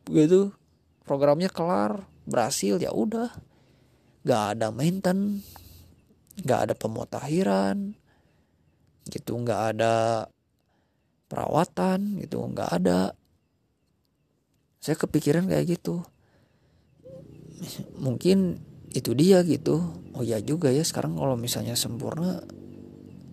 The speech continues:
pasti nggak akan nunggu, cuma resikonya, bukan resikonya ya. Ya sedikit paradoks mungkin ya, kurang lebih kayak gitu, gitu. Kalau misalnya teknologi itu beneran, yang dibikin tuh beneran sama dengan manusia, wah itu,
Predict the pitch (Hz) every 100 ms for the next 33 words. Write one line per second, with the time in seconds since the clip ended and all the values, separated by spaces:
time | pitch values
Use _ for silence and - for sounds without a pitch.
0 | - - - 160 156 - 113 151 156 151
1 | 131 151 143 - - - 107 120 123 -
2 | - - - 170 156 156 127 131 - -
3 | - - _ _ _ _ _ _ - -
4 | 139 139 139 135 131 139 165 160 165 180
5 | 156 143 135 135 180 - 131 135 190 180
6 | - - 165 139 139 147 - 147 175 -
7 | - - _ _ _ _ _ - 131 123
8 | 113 117 143 185 - _ _ _ _ _
9 | _ _ _ _ _ _ _ - - 175
10 | 175 135 120 143 156 131 120 117 120 147
11 | 180 143 - 156 180 135 127 - 143 151
12 | 139 131 - 156 - - - - 139